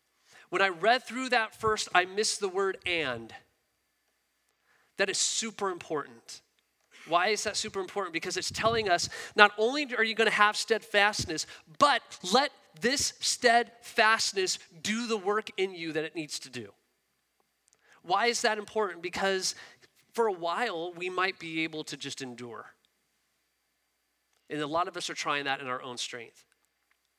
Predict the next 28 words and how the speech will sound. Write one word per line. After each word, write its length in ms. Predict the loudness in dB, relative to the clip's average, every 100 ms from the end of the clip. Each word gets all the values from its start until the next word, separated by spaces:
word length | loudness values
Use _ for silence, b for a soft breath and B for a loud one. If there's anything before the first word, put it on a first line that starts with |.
| _ _ _ _ _ b b b -12
If 100 | -6
I 60 |
just 220 | -6 -6 -6
try 200 | -6 -6
harder, 540 | -8 -12 -14 -14 -18 _ _ _ _ _ _ _ _ _ _ _ _ _ _ -20
if 140 | -16
I 60 | -12
just 260 | -8 -6
change, 1000 | -2 -2 -2 -4 -6 -8 -8 -8 -10 -12
if 140 | -20 -8
my 140 | -6
behavior 540 | -4 -8 -6 -8 -8 -10
changes, 920 | -8 -8 -8 -10 -12 -12 -12 -12 -14 _ _ _ _ _ _ _
then 120 | -4
everything 300 | -4 -4 -12
will 80 | -12
be 160 | -14 -14
okay. 240 | -14 -16 -18 _ _ _ _ _ _ _ _ _ _ _ _ _ _ _ B B B -12
And 80 | -10
it 80 |
works 220 | -6 -6 -6
for 160 | -8
a 40 | -6
while. 340 | -8 -8 -16 _ _ _ _ _ _ _ _ _ _ _ _ _ _ _ _ _ _ -6
But 100 | -2
after 320 | -2 -4 -6
a 60 |
while, 560 | 0 2 4 2 -4 -10